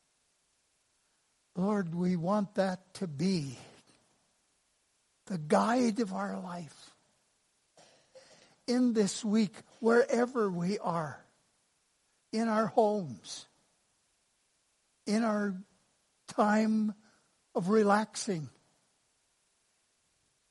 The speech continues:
in our moments of suffering and pain,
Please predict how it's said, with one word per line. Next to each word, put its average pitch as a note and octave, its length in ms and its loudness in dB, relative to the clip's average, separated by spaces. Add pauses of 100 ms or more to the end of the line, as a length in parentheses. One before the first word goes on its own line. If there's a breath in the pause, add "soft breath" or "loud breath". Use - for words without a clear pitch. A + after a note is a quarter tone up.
(260)
in G3 180 -2
our F#3+ 180 0
moments F#3 880 -2 (300)
of D#3+ 180 -6
suffering F3 680 -4
and D3+ 220 -8
pain, C#3 500 -10